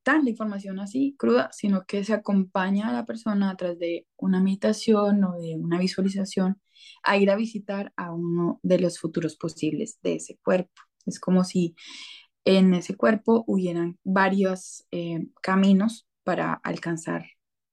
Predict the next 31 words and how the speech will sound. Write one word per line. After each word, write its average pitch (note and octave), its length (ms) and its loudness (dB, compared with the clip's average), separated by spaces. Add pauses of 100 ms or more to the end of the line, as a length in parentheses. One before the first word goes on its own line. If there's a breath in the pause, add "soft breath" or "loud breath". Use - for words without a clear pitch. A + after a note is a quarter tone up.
(320)
un F#3 160 4
objetivo F#3+ 480 4
que F#3+ 100 -2
tú E3 140 -6
viniste E3 420 -2
a E3+ 60 0
cumplir. F3+ 420 0 (600 loud breath)
Y G3+ 380 2
uno G3 260 6
de G#3+ 80 6
los A3+ 180 2 (140)
caminos G#3+ 520 6
es, - 260 -8 (340)
está E3 540 -4
tu F3 260 -8
fu-, - 340 -4
o - 40 -6
sea, D#3+ 160 0
estás, - 360 -12
estás - 380 -6
tú A#3+ 180 6
en F#3+ 160 4
tu - 100 -6
futuro, G3+ 500 2
¿sí? - 300 -6
En E3+ 160 0
uno E3 140 2
de, F#3 60 -2 (140)
de E3+ 80 0
estos E3+ 240 -8
futuros. G#3+ 440 0